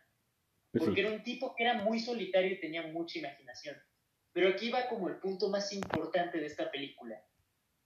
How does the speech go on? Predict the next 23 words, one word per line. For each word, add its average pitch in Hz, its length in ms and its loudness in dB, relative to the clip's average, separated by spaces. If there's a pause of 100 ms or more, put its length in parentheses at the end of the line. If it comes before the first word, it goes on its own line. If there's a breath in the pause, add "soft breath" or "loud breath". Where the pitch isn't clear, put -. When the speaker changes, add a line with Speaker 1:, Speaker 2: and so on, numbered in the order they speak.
(140)
Speaker 2:
Linus, 214 840 4
el 143 260 -4
villano, 165 540 0 (160)
realmente 196 480 2
no 196 100 -2
es 196 120 -4
un 175 160 -4
bully 175 520 0
de 143 140 -6
su 139 240 -8
escuela, 165 600 -2 (240)
es 180 180 0
su 185 120 0
hermano. 165 640 0 (2000)
Solamente 202 600 4
que 160 80 -2
se - 140 -2
Speaker 1:
Mm. 123 40 4
Speaker 2:
odiaban 175 440 4
tanto - 460 -2 (680)
que 156 100 0
Romero 165 540 4
decidió 151 1000 0